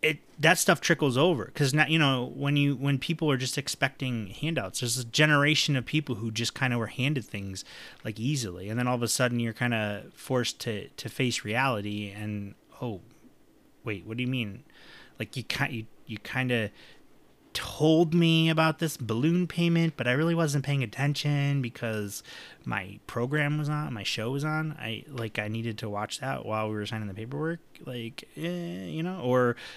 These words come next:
I needed to finish this text conversation and you interrupted me. No,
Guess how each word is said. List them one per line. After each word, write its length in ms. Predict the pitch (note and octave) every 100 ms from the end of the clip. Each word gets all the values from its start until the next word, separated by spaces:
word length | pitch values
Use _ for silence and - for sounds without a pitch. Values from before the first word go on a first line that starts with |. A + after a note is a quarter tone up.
| -
I 100 | A#2
needed 440 | D#3 F#3+ F3+ E3 -
to 100 | F3
finish 260 | F#3 F3+
this 120 | F3+ -
text 260 | F3+ -
conversation 540 | F3 D#3+ D3 C#3+ D3+ C#3+
and 180 | B2+
you 220 | D3 E3+ F3
interrupted 420 | E3+ E3+ E3 A#2
me. 240 | G2 F2 - -
No, 260 | F3+ C#3